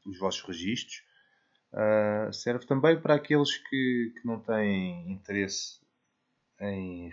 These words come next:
realizar herbário, mas que têm interesse em organizar os gigabytes e gigabytes de dados que imagino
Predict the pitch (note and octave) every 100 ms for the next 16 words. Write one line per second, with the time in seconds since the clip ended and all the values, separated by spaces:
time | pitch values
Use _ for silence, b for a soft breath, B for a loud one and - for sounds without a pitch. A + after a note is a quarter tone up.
0 | - G2 F#2+ F#2 F#2 F2 E2+ F#2 F#2+ G#2
1 | G#2 G2+ G2 F#2+ - - G2 F#2+ F#2 G#2
2 | G2 F#2+ F#2+ G2+ F#2+ - F#2+ F2+ F2 F2+
3 | F2+ F#2 - b b b b b b G#2+
4 | G#2 F2+ G#2 G2 G2+ F#2+ F#2+ F2+ E2+ F2
5 | E2+ F#2+ F2+ F2 F2 F2 - F2+ F2+ F2
6 | E2+ - - - F2+ E2+ E2 E2+ F2+ E2+